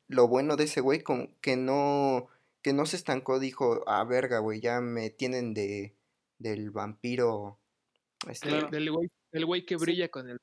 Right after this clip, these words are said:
Speaker 2: sol.
Speaker 1: Ajá,
Speaker 3: O sea, sí,
Speaker 1: exactamente,
Speaker 3: son,
Speaker 1: güey.
Speaker 3: son, son las excepciones, güey. Son las excepciones de los actores que, pues, ya se aburrieron de lo mismo, tal vez, y fueron a buscar otra cosa y les salió muy bien, güey.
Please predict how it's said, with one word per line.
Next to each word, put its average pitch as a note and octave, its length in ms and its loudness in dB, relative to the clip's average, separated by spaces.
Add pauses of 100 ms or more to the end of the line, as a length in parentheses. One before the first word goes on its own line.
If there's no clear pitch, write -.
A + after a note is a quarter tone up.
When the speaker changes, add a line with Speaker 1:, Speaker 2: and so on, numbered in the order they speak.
Speaker 2:
sol. D3+ 140 -2
Speaker 1:
Ajá, C3 240 4
Speaker 3:
O B2 80 12
sea, D3 100 6
sí, - 160 2
Speaker 1:
exactamente, D#3 420 8
Speaker 3:
son, C3+ 140 4
Speaker 1:
güey. F#3+ 100 0
Speaker 3:
son, G3 300 -4
son G3 220 -4
las G#3+ 200 -4
excepciones, E3 680 -10
güey. G2+ 180 -14 (680)
Son D#3 320 -6
las D#3+ 180 -4
excepciones B2+ 640 -4
de A#2+ 80 -4
los G#2 220 -4
actores A#2 500 -4
que, - 200 -10 (140)
pues, G2 160 -14
ya G#2 120 -6
se - 220 -6
aburrieron A2 500 -4
de A#2 60 -2
lo A2+ 80 -2
mismo, A#2 360 -8
tal A#2 160 -4
vez, A#2+ 320 -4
y G#2+ 80 -12
fueron B2 240 -6
a - 20 -6
buscar G2+ 300 -8
otra G#2+ 220 -10
cosa A#2 280 -6
y A2+ 40 -4
les G2+ 160 -10
salió G2 280 -16 (120)
muy A2+ 260 -14
bien, G2 260 -20
güey. - 120 -20